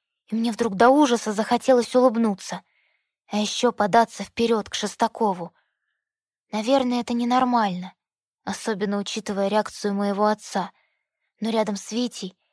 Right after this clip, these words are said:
я расцветала, как весенний цветок, и радовалась ему,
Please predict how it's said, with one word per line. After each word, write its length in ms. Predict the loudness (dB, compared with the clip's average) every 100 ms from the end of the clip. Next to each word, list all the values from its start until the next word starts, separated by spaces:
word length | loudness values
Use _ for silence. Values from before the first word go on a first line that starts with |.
| _ _
я 180 | -4 -4
расцветала, 680 | -4 -10 -6 0 2 2
как 240 | 0 -8 -8
весенний 480 | -8 -4 -4 -4 -6
цветок, 680 | -6 -4 -2 -4 -6 _ _ _ _ _ _ _ _
и 120 | -6
радовалась 600 | 0 2 2 -2 -6 -6
ему, 300 | -4 -2 -4